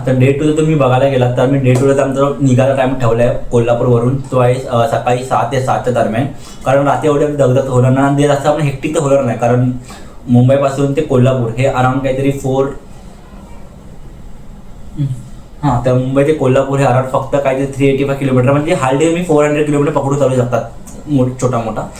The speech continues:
तर फोर हंड्रेड किलोमीटर चालवून की थोडं हेक्टिक होणार नाही. तर आम्ही दुसऱ्या दिवशी हम्पीला निघणार आहे, जी की आपला डे टू असणार आहे, एक, अ, वी-, एकवीस डिसेंबर.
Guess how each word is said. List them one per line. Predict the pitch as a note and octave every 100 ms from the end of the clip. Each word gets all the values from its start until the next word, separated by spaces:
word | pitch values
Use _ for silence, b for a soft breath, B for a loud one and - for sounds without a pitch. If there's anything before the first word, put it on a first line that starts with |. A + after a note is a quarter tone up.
| B B B B - C3
तर | B2+ B2+ C3+ C3+
फोर | C#3
हंड्रेड | C#3 D3 D3
किलोमीटर | C#3 C#3+ D3+ D3
चालवून | - C#3 B2+ C3+
की | D3+
थोडं | C3+ C3+
हेक्टिक | A#2+ C#3 C#3
होणार | B2 C3+
नाही. | C3 C3+
तर |
आम्ही | C3+ C#3
दुसऱ्या | B2+ B2+ C#3
दिवशी | C#3 C#3+
हम्पीला | B2 A#2+ C3+ C#3
निघणार | C3+ A#2 A2
आहे, | - - - - A#2+
जी | B2
की |
आपला | C#3 C3
डे | B2+ B2
टू | C3+
असणार | - B2 A#2+
आहे, | C3 B2+
एक, | B2 C#3 A#2+
अ, |
वी-, | A2+ G#2+ A#2+ B2
एकवीस | - B2+
डिसेंबर. | A#2+ B2 A#2 C3